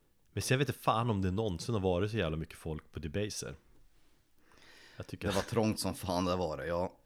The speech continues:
Speaker 2: Och det var ju också en betydligt högre medelålder på klientellen. Och det var ju tydligen de här gamla dödsmetallgubbarna som är ute efter lite stök också.
Speaker 1: Ja, men det var ju dels, eh, exakt, det var dels,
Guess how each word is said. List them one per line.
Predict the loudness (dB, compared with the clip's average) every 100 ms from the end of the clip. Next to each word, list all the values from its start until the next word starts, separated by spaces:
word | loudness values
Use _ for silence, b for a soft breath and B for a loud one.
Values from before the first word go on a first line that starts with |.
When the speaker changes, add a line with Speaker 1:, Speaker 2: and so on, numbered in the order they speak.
| -10
Speaker 2:
Och | -10 -2
det | 0
var | 2 4 4
ju | 4
också | -2 -6 -2 -2
en | 0 0 0 -4 -10 -8 -8 -8 -6
betydligt | -6 -4 -4 -6
högre | -2 0 0 0
medelålder | -2 0 0 0 -2
på | -6
klientellen. | -6 -4 0 2 4 2
Och | 2
det | -2
var | 0 -2
ju |
tydligen | -2 -4 -2 -2
de | -2
här | -4 -4 -6 B B B -2
gamla | 0 2
dödsmetallgubbarna | 0 -2 -2 -2 -2 0 0 -2 -8 0 0 2 -2 -2 -4
som | -4 -4 -4 -4 -6 -10 -18 -20 -20 -16 -4
är | -4 -2
ute | -6 -10 -8 -6
efter | -4 -6 -8 -6 -4 -4 -8 -10 -10 -2
lite | 2 2
stök | 2 0 -2 -8 -14 -14 -16
också. | -10 -6 -6 -8 -18 b b b
Speaker 1:
Ja, | 6
men | 8
det | 6
var | 6
ju |
dels, | 2 0 -2 -8
eh, | -10 -8
exakt, | -4 0 0 0
det |
var | -2
dels, | -2